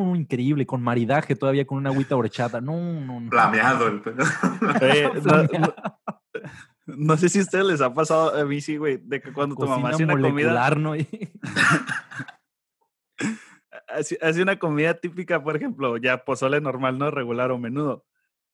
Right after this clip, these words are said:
Speaker 3: que, que vas y lo pruebas a otra parte,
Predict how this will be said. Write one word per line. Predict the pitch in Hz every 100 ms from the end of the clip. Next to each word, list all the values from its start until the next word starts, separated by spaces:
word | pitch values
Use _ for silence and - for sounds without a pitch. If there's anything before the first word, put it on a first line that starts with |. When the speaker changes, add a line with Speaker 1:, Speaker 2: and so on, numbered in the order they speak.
| -
Speaker 3:
que, | 156 151 143 139 131 _ _
que | 160
vas | 151 135 190
y |
lo | 185 151
pruebas | 143 156 165
a |
otra | 175 175 -
parte, | 196 208 170 143 -